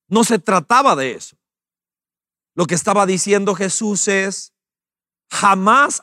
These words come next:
algo que haga otra persona va a determinar quién soy yo. Eso es salud. Eso es equilibrio. Jamás lo que digas, jamás lo que hagas, lo que dejes de hacer, lo que me prometiste y no hiciste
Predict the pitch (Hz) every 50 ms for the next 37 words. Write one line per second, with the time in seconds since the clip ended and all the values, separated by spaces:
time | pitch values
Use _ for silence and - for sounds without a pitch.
0 | _ _ - 247 269 277 285 269 277 269 214 - - 196 202 208 208 208 185 208
1 | 208 202 185 - _ - 214 233 254 - - 190 175 160 - 165 147 151 - 190
2 | 180 165 151 143 147 147 _ 151 151 185 190 196 196 196 175 139 - 175 165 151
3 | 147 156 156 160 185 190 170 156 - 175 165 156 147 - 151 147 127 117 107 78
4 | _ _ _ _ _ _ _ _ _ _ _ _ _ _ _ _ _ _ _ _
5 | _ _ _ _ - 131 127 247 302 269 - - 151 135 143 143 175 247 262 196
6 | 139 104 73 _ _ _ _ _ _ _ _ _ _ _ _ _ - - 175 -
7 | 311 320 269 - 240 160 170 156 156 190 233 240 208 156 117 85 73 _ _ _
8 | _ _ _ _ _ - - 240 254 240 233 220 220 262 302 339 349 349 349 349
9 | 311 233 - 240 220 196 208 240 277 311 320 311 330 311 254 208 165 - - _
10 | _ _ - - 254 247 240 233 269 320 349 359 339 294 220 - 226 220 208 202
11 | 226 285 330 349 339 330 302 262 190 143 - _ _ _ - - 240 277 247 -
12 | 254 254 240 254 285 294 240 302 285 233 262 240 208 185 - 247 269 311 339 330
13 | 330 294 262 185 240 240 226 233 196 175 220 226 214 214 202 - - 302 311 254
14 | - 285 269 254 262 254 202 - 214 302 320 311 - - - 285 247 185 135 -
15 | _ _